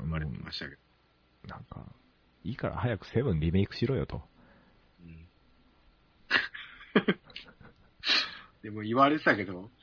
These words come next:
Speaker 2: ええ。
Speaker 1: もうそんなホストみたい、ホストみたいって言うけど、ポリゴンが荒いだけで、クラウドも大概やで、髪型って言ってたし。
Speaker 2: まあまあまあまあ。
Speaker 1: うん。
Speaker 2: いや、でもさ、でもさ、いや別にいいんですよ。イケメンがいることは構わないんです。
Speaker 1: うんうん。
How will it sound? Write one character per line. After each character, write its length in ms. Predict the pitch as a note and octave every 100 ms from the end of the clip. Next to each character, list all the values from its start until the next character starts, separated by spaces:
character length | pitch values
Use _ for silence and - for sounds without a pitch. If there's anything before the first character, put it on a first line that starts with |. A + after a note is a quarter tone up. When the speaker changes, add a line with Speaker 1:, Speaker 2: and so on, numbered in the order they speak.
| - -
Speaker 2:
え 80 | D2 D#2+ _ _ _
え。 20 |
Speaker 1:
も 80 | A2+
う 40 | A2
そ 140 | D3+
ん 80 | F#3
な 180 | F#3+ F3+
ホ 140 | A3
ス 80 | -
ト 100 | F#3
み 100 | C#3+
た 80 | C3
い、 60 |
ホ 120 | C#3+
ス 40 | D3+
ト 80 | C#3+
み 80 |
た 80 | B2
い 20 | A2+
っ 40 |
て 80 | A2
言 140 | A2+
う 40 | B2+
け 120 | G#2+
ど、 320 | F#2 F2+ F#2 - _ _
ポ 100 | C#3+
リ 100 | F3
ゴ 140 | G3+ A3+
ン 60 |
が 220 | G#3+ G3+
荒 200 | F3 G#3+
い 40 | G3+
だ 120 | G#3
け 100 | A3
で、 340 | E3 G#2 F#2+ -
ク 100 | D3
ラ 140 | A3
ウ 40 | C4+
ド 80 | C#3+
も 120 | G#2+
大 180 | B2 C3+
概 160 | G3
や 80 | C#3+
で、 100 | F#2
髪 200 | G#2+ G2
型 220 | F#2+ F2
っ 40 | -
て 60 | _ -
言 80 | -
っ 20 |
て 100 | - -
た 60 |
し。 140 | - G#2+ - C3 C#3 - - -
Speaker 2:
ま 160 | F#2 D#2
あ 60 |
ま 140 | D2 C2
あ 40 |
ま 160 | B1+ B1+
あ 40 |
ま 60 | -
あ。 100 | - -
Speaker 1:
う 40 |
ん。 40 | D#3
Speaker 2:
い 20 |
や、 120 | G#2+ - - -
で 140 | C#3+
も 260 | G#2 D2+ A1+ - - - -
さ、 340 | D2 - - -
で 120 | F#2+
も 140 | G2+ C#2
さ、 260 | - - - - - -
い 40 |
や 60 | E2
別 240 | D3+ -
に 120 | G3
い 20 |
い 40 | C4+
ん 40 |
で 40 | -
す 60 |
よ。 60 | D#2+
イ 80 | -
ケ 120 | A#3
メ 120 | C#4
ン 20 |
が 100 | A#3+
い 60 | D3+
る 80 | F#3
こ 80 |
と 80 | E3
は 60 | -
構 240 | G2 G2+
わ 40 | F#2
な 100 | C2+
い 60 |
ん 40 | -
で 80 |
す。 80 | A2+
Speaker 1:
う 20 |
ん 280 | - G2 D#2+ -
う 20 |
ん。 120 | D#2+